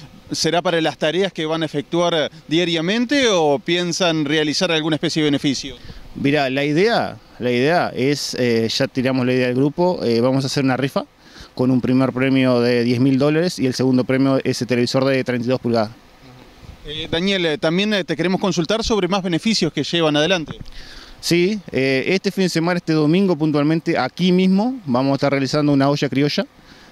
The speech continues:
Speaker 2: este, con un valor de ciento cincuenta pesos y la clásica feria de ropa, este domingo la traemos acá. Todo acá también.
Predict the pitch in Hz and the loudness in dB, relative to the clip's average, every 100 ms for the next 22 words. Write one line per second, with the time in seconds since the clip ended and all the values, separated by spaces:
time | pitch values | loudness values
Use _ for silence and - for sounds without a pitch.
0 | - 123 - 127 127 127 131 139 135 127 | -4 -2 -2 0 4 4 4 2 2 0
1 | 143 127 127 139 139 139 175 220 226 - | 0 0 2 2 2 0 -2 -4 -8 -10
2 | - 131 131 127 131 123 156 165 151 147 | -2 2 4 2 0 0 -2 -2 -4 -2
3 | 151 151 156 160 170 - 160 180 - 165 | 0 0 0 -2 -4 -2 -2 -2 0 0
4 | 160 160 170 185 220 135 127 135 139 113 | 2 2 2 0 0 -2 0 -2 -4 -8
5 | 104 - - - - - - - - 190 | -10 -16 -20 -20 -20 -20 -20 -20 -4 0
6 | 185 135 127 202 113 113 | 2 0 -4 -10 -12 -12